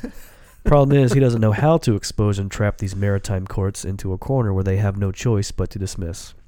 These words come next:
I've won several cases and never allowed my rights to be trampled. The last judge I forced to dismiss was so incensed I made him look stupid. He at one point threatened me with contempt of court,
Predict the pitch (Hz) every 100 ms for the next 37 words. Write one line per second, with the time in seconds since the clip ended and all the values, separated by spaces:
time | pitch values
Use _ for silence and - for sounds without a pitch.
0 | _ - - - - - - - - -
1 | - - _ - - 147 135 117 131 123
2 | 110 113 104 101 95 95 110 107 101 98
3 | 95 90 92 98 - - 92 - 92 87
4 | - - - - - - 113 123 135 -
5 | 131 127 120 110 - 143 147 - 113 104
6 | - 104 101 98 92 - 165 170 131 -
7 | 104 101 98 110 107 104 95 - - 113
8 | - 101 - - - - - 147 123 135
9 | - 113 95 - 135 123 117 104 101 104
10 | 95 113 113 - 120 107